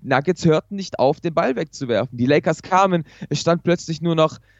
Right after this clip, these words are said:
ähm, drei vor für die Nuggets, aber die Lakers konnten einfach nicht finishen und diesen drei Punkte Rückstand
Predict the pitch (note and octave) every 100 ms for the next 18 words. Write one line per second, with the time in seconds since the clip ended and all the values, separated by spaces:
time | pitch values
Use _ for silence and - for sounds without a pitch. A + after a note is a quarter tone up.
0 | _ - C3 C3 C3 C#3 D#3+ - D#3 D#3
1 | - D3+ C#3+ C#3+ C#3+ C#3 - C3+ B2+ B2+
2 | C3+ C#3 A#2 - D3+ D#3 B2+ - A#2+ C#3
3 | B2+ B2 C3 - C#3+ B2+ - B2 A2 _
4 | - B2+ C3+ C3 B2 A2 A#2 B2+ - C3+
5 | B2+ B2 A#2 - A2+ C#3+ - - B2 B2+